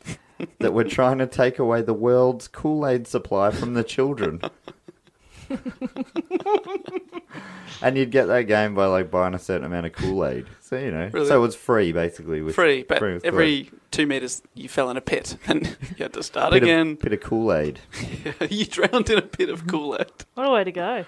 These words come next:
Speaker 1: Flooded.
Speaker 2: What a way to, oh, now that's a good way. It flooded with Kool-Aid.
Speaker 1: Yeah, I'm into it. Sticky. Love it. Well, that is my nightmare. <laughs> Lots of gross cash-ins like this were made, um,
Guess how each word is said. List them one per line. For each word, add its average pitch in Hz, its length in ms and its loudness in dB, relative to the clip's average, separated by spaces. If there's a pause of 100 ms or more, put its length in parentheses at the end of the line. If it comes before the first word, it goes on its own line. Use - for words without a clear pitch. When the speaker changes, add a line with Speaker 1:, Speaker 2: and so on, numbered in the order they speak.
(140)
Speaker 1:
Flooded. 90 460 0 (340)
Speaker 2:
What 156 200 -4
a 151 40 -2
way 147 140 -2
to, 135 120 -4 (100)
oh, 135 180 4
now 147 180 8
that's 156 320 4
a 151 60 -2
good 135 160 2
way. 120 260 0
It - 220 -6
flooded 147 500 2
with 156 300 0
Kool-Aid. 156 640 -4
Speaker 1:
Yeah, 60 180 -8
I'm 76 140 -8
into 82 240 -4
it. - 200 -12
Sticky. 87 520 -4
Love 90 280 0
it. - 160 -6 (400)
Well, 90 320 -2 (960)
that 101 140 -8
is 85 100 -8
my 90 140 -4
nightmare. 82 600 -4 (180)
<laughs> - 220 -14
Lots 165 240 -2
of 165 220 -2
gross 147 500 0
cash-ins 139 680 -8
like 110 240 0
this 113 200 -8
were 107 80 -4
made, 92 600 -4
um, 90 500 -2